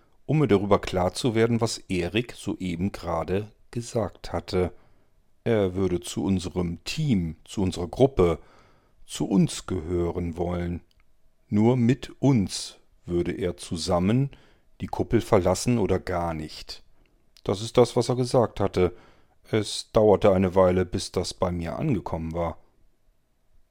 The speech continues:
Ähm, Antonio, was ist denn? Könnte ich dich eventuell mal kurz unter vier Augen sprechen? Äh,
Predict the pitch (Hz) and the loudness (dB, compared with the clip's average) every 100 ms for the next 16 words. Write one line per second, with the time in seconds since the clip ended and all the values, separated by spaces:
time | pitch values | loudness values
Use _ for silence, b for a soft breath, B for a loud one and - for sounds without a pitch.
0 | _ _ - 101 98 98 95 95 92 - | _ _ 2 4 6 4 4 2 -2 -10
1 | - _ - - _ _ _ _ _ _ | -20 _ -20 -20 _ _ _ _ _ _
2 | _ _ _ - 101 95 127 151 95 120 | _ _ _ -2 0 2 4 6 6 6
3 | 165 - _ - _ _ _ _ _ 98 | 2 -10 _ -20 _ _ _ _ _ -6
4 | 101 101 117 151 143 139 160 202 _ _ | -4 2 2 2 2 4 4 2 _ _
5 | _ _ - _ - - _ - 135 160 | _ _ -20 _ -20 -20 _ 0 2 2
6 | 139 - 120 107 113 143 - 135 131 110 | -2 -4 -6 -2 0 0 -4 -2 2 4
7 | 107 117 - - - 180 - - 135 127 | 2 0 -8 -10 -2 -2 -2 -4 0 -2
8 | - 165 160 143 175 101 - - 87 82 | -2 -2 2 2 2 0 -2 -8 -10 -6
9 | 139 - _ _ _ _ _ _ _ _ | -8 -8 _ _ _ _ _ _ _ _
10 | _ - 92 87 87 | _ -12 -10 -10 -10